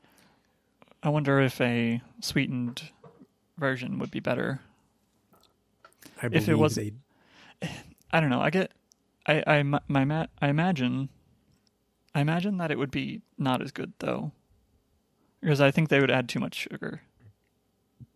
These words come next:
Speaker 1: If they wanted, like, people, if you want, if you bought a sweet thing, you would expect it to be, like, sweet, sweet, and not just, like, less bland.
Speaker 2: Mm-hmm. Mildly.
Speaker 1: Mm-hmm.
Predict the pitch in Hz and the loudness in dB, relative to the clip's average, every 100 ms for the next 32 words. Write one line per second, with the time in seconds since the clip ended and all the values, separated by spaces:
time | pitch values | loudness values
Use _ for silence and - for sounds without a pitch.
0 | _ _ _ - 143 143 127 123 - 143 | _ _ _ -10 -6 -2 -2 -4 -2 0
1 | 131 160 151 151 147 - 139 139 - - | 0 -2 -4 -4 -6 -6 -6 -6 -6 -10
2 | - 139 131 127 - 143 - - 143 143 | -6 2 2 2 -2 -2 -2 -2 -2 -2
3 | 139 139 - - - - - - - - | -4 -4 -6 -6 -10 -10 -12 -8 -6 -6
4 | - - - 165 - - 170 147 - 139 | -6 -6 -8 -8 -10 -6 -6 -6 -4 -2
5 | 131 131 - - - - - 131 127 - | -2 -4 -6 -8 -8 -10 -6 -6 -6 -10
6 | - - _ _ _ _ _ _ _ _ | -20 -20 _ _ _ _ _ _ _ _
7 | - 127 123 - - - 123 120 113 101 | -2 0 0 -6 -6 -4 -2 0 0 -4
8 | 104 - - _ _ _ _ - 107 101 | -8 -14 -20 _ _ _ _ -8 -6 -4
9 | 107 107 110 120 - _ _ 165 123 123 | -4 -4 -6 -8 -16 _ _ -8 -4 -4